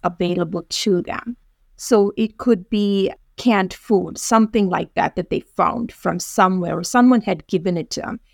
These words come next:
If that's all that's there, that is all that they're going to eat. And they don't care the amount of salt or the sodium that's in that content, or if it's unhealthy for them, they're going to eat what's there.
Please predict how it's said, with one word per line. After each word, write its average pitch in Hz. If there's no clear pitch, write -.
If 214
that's 180
all 214
that's 247
there, 240
that 175
is 156
all 165
that 165
they're 160
going 160
to -
eat. -
And 170
they 196
don't 214
care 180
the 202
amount 180
of 233
salt 170
or 180
the 175
sodium 180
that's -
in 190
that 185
content, 175
or 208
if 208
it's 190
unhealthy 196
for 175
them, 170
they're 254
going 214
to -
eat 180
what's -
there. 139